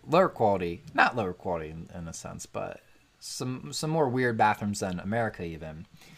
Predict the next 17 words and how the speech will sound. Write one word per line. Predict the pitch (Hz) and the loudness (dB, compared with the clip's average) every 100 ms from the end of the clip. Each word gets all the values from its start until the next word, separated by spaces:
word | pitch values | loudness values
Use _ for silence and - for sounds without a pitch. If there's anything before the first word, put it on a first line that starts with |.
| - - _ - | -20 -20 _ -6
I | 107 | -2
definitely | 127 147 | 0 0
remember | 127 123 110 | 0 0 0
in | 98 | -2
China, | 95 131 110 104 | 2 4 4 4
and | 143 185 | 2 4
they | |
do | 185 214 | 6 4
this | 175 | 2
in | 139 | 0
some | - 113 | -2 -2
European | 110 104 101 90 | -2 -2 -4 -4
areas | 87 82 90 | -6 -8 -10
too, | - 85 82 - _ - - - _ | -6 -6 -8 -14 _ -20 -20 -20 _
where | 113 127 117 113 113 | 2 6 6 6 4
it | 123 | 2
was, | 117 107 98 - | 2 0 0 -2